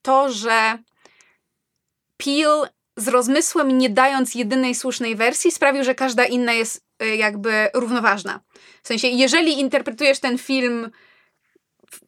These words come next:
w, w jeden sposób, a ktoś w drugi, to jakby żadna wersja nie jest słuszna, obie mogą egzystować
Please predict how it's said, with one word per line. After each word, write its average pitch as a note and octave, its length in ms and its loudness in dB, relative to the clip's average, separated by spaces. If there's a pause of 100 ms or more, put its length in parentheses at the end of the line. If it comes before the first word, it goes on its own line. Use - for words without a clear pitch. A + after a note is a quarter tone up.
w, A3 340 -10
w A3+ 40 -4
jeden C4+ 280 4
sposób, C4 380 0
a - 60 -12
ktoś C4 300 -2
w G#3 100 -6
drugi, D4 440 -4
to - 80 -4
jakby C#4 260 0
żadna C#4+ 340 2
wersja C#4 360 2
nie C4+ 200 0
jest C4 180 0
słuszna, C#4 400 -2
obie C4 240 2
mogą B3 440 0
egzystować A#3 920 -2